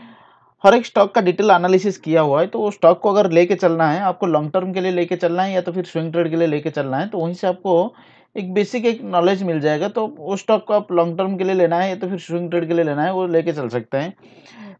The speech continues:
फ्रेंड्स। और एक चीज़ है, तो अगर आप स्टॉक मार्केट में थोड़ा सा खुद का एनालिसिस करना चाहते हैं, जैसे कि मूविंग एवरेज कैसे सेट करते हैं, स्क्रीनर, स्क्रीनर से कैसे हम अच्छा सा स्टॉक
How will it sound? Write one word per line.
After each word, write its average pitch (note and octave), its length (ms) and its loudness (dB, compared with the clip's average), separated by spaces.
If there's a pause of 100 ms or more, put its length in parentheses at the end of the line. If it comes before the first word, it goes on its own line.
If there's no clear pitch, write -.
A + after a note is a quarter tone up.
फ्रेंड्स। G#3 320 0
और G#3 240 2
एक A3 140 -2
चीज़ G#3+ 200 0
है, F#3+ 200 4
तो A#3 160 -6
अगर A3 200 2
आप A3+ 160 4
स्टॉक - 280 0
मार्केट G3 320 2
में F#3+ 260 -2
थोड़ा F#3 240 4
सा G#3 160 0
खुद D3 200 -8
का F3+ 140 2
एनालिसिस E3+ 380 0
करना E3+ 280 0
चाहते D3 320 0
हैं, D#3+ 80 -6
जैसे D3 220 -6
कि D#3+ 100 -8
मूविंग D3 280 -2
एवरेज D3+ 260 -2
कैसे D3 220 -8
सेट C#3+ 220 -6
करते C#3+ 240 -2
हैं, C#3+ 80 -4
स्क्रीनर, C#3 760 -6
स्क्रीनर F#3 420 2
से F#3+ 140 -2
कैसे F3+ 240 -4
हम F3+ 140 -2
अच्छा E3 180 -2
सा F3 160 -2
स्टॉक E3+ 340 0